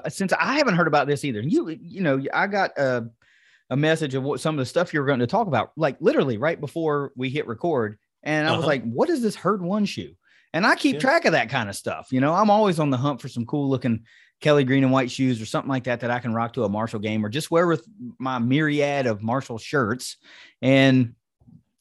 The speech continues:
Speaker 1: I had not heard anything about it, hadn't seen anything about it. And I kinda stay glued to Twitter.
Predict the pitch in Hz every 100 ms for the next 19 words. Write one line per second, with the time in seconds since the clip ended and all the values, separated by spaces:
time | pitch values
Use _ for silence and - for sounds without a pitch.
0 | _ 123 143 135 110 127 123 135 120 135
1 | 160 156 170 160 147 147 151 117 135 131
2 | 127 110 101 113 139 156 160 156 139 139
3 | 139 135 139 175 254 294 269 - 214 151
4 | 139 196 127 113 - _ _ _ - 113
5 | 165 156 107 98